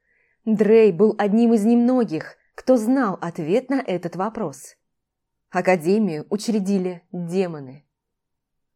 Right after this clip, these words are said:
Лишь они управляли энергиями в такой степени, что от природы неразумная материя могла обрести подобие души. Но при чем здесь человеческое дитя?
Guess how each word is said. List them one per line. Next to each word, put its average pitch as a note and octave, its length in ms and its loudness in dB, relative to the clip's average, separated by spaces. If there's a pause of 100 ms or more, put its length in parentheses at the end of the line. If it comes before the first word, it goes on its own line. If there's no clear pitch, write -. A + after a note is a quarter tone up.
(100)
Лишь G#3+ 240 -2
они A#3+ 320 2
управляли G3+ 640 0
энергиями G3 560 0
в F#3 80 -10
такой F#3+ 340 -2
степени, F3 600 -4 (280)
что B3+ 200 -2
от A3+ 100 -4
природы A3+ 680 2
неразумная G#3+ 580 0
материя G#3+ 480 -4
могла F#3+ 300 -2
обрести F3+ 420 -6
подобие G#3 480 -2
души. G3+ 520 -8 (1300)
Но G#3 200 2
при G#3 180 4
чем D4 340 0
здесь C#4 400 -2 (240)
человеческое B3+ 760 2
дитя? A3+ 520 -4